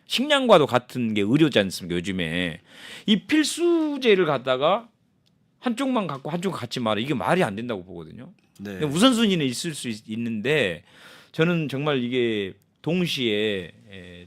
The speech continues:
Speaker 1: 두 군데를 다 줘야 된다고 보면 지금 뭐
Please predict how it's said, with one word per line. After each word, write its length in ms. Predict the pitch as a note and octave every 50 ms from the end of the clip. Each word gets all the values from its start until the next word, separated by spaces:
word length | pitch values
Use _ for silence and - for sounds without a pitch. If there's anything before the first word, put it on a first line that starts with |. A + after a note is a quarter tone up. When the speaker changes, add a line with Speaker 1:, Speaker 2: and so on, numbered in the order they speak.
| - -
Speaker 1:
두 100 | - D3+
군데를 260 | D#3 D#3+ C3+ A#2+ F#2+ F2
다 560 | - - G2 F#2+ F#2 F2 F#2 G2 F#2 F#2 - -
줘야 120 | - A#2+
된다고 200 | G#2+ G2+ F#2+ F2
보면 160 | E2+ F2 F2 - - - - - _
지금 240 | - - B3 B3+ A#3+ A3
뭐 420 | G#3+ G#3 G3+ F#3+ F3+ D3+ A#2+ -